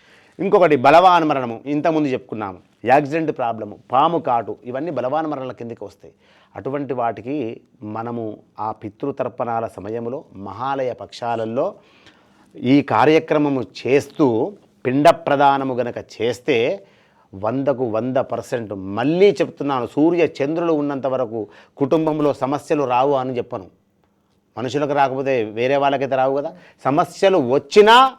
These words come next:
దారి దొరుకుతుంది. ఆ దారి దొరకాలంటే మహాలయ పక్షాలలో మీ పితృదేవతల రుణము తీర్చుకోండి.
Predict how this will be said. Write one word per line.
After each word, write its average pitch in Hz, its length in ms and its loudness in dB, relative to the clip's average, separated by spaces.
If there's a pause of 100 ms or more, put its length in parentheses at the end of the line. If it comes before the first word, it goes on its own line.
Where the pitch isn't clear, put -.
(140)
దారి 156 540 8
దొరుకుతుంది. 160 1120 0 (240)
ఆ 185 220 12
దారి 180 380 12
దొరకాలంటే 196 1080 6 (300)
మహాలయ 196 680 4
పక్షాలలో 156 1080 0 (220)
మీ 135 240 -6
పితృదేవతల 143 920 -6
రుణము 127 320 -6
తీర్చుకోండి. 120 640 -8